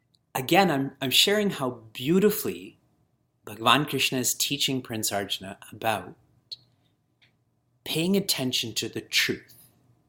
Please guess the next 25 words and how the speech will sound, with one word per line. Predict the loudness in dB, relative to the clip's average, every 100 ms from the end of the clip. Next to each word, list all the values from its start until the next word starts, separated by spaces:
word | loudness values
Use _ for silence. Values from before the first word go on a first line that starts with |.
| _ _ _ _ _ _ _ _ -12
If | -8
you | -4 0
don't | 4 6 6
get | 4
infinity | 4 4 2 4 4
as | 4 0
this, | 4 6 6 4
this, | 4 4 2
this, | 2 0 2 2 0 -4 _ _ _ _ _ _ _ _ _ -10
get | 2 4 4
it | -2
through | -4 -2 -2
here. | -4 -8 -8 -8 -18 -20 _ _ _ _ _ _ _ _ _ _ _ _ _ _ _ _ _ -2
One | 6 6 8
Sadguru, | 10 10 8 2 -4 -14 -16 0
one's | 4 4 4
Guru | 0 2 6
Shishya | 6 6 4 4
Parampara, | 0 0 -2 -4 -6 -6 0
comes | 6 8 10 10 8
to | 8 4
one | 4 2 -2 -8 -8 _ _ _ _ _ _ _
as | 0 2 2
the | 2 0
Rik | 4 4 4 4 0 -2